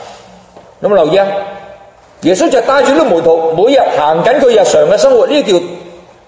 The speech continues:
即係接地吖嘛，係咪？每日就喺日常嘅生活嘅裏邊，每一日就係面對住日常生活嘅挑戰，你點樣去做每一個決定？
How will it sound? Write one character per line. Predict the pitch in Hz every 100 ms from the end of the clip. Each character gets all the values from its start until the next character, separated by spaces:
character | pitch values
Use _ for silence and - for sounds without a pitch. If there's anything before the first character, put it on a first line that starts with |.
| _ _
即 | - 175
係 |
接 | - 151 -
地 | - 117 110
吖 | 143
嘛， | 117
係 | 90
咪？ | 82 78 - - - - - _ _ -
每 | 196
日 | 285 254
就 | 226
喺 |
日 | 285 302
常 | - 196
嘅 |
生 | 247 320
活 | 285 240
嘅 | 233
裏 | 233 208
邊， | - 175
每 | 165 202
一 | 302 339
日 | 285 214
就 | -
係 | 202 202
面 | 208 - 208
對 | 233 226
住 | 208
日 | 196
常 | 196 - 160
生 | 165 269 277
活 | 202
嘅 | 202
挑 | 202 240 254
戰， | 202 185 151 - - -
你 | 196
點 | 214 226
樣 | 240
去 | 185
做 | 151
每 | 147
一 | 180
個 | 202
決 | - 151 -
定？ | 113